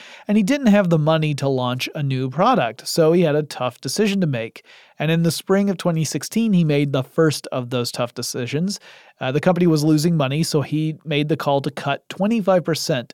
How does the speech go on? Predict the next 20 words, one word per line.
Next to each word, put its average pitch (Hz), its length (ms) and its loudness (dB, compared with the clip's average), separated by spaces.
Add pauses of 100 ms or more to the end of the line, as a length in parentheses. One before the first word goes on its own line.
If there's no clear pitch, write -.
of 135 140 -2
the 139 80 -2
jobs 127 580 0
at 131 140 -6
Pebble 127 460 -4
in 131 180 -8
March 127 380 -4
twenty 135 240 -6
sixteen. 120 580 -8 (760)
Now, 160 100 4
without 220 260 6
a 220 60 6
new 202 200 4
product, 175 480 2
his 147 120 -2
company 170 300 0
was 143 160 0
gonna 139 180 -2
go 123 200 0
under, 151 520 -2